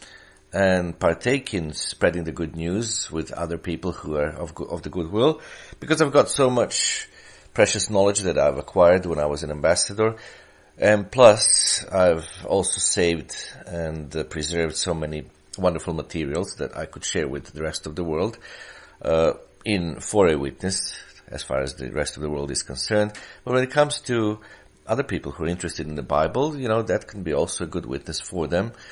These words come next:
and it might be useful in their spiritual walk.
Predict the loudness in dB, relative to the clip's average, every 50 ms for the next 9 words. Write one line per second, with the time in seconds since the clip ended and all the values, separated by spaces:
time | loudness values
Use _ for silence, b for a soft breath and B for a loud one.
0 | B B B B -4 -4 -4 -2 -2 -2 0 -2 -2 -4 -4 -4 -4 -6 -6 -4
1 | -4 -4 -2 -2 -4 -4 -6 -6 -8 -8 -6 -6 -6 -2 0 2 2 2 0 -4
2 | -16 -16 -18 -20